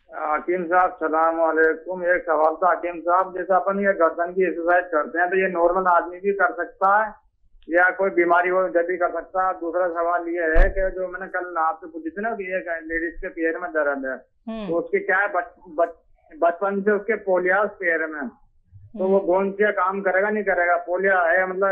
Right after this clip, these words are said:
Speaker 1: गिर गई थी वो तीन साल पहले, तो उसके पैर में दर्द है, ये एड़ी भी फटती है उसकी, तो वो गोंद से काम करेगा नहीं करेगा उसमें?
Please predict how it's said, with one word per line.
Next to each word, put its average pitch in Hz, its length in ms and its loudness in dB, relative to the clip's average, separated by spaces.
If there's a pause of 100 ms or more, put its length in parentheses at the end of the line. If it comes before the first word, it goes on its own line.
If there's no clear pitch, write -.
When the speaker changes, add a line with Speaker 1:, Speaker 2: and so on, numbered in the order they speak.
Speaker 1:
गिर 165 380 -4
गई 190 140 2
थी 208 140 0
वो 202 60 4
तीन 190 300 -2
साल 170 220 0
पहले, 143 380 -6
तो 156 440 -8
उसके 196 160 -2
पैर 180 300 0
में 185 140 -4
दर्द 175 320 0
है, 180 340 0 (560)
ये 175 280 2
एड़ी 180 120 2
भी 196 100 4
फटती 185 400 -2
है 180 60 0
उसकी, 180 420 -2 (1000)
तो 180 100 -4
वो 196 120 2
गोंद 180 300 0
से 202 160 0
काम 190 240 -4
करेगा 202 240 0
नहीं 233 140 -6
करेगा 202 260 0
उसमें? 131 420 -6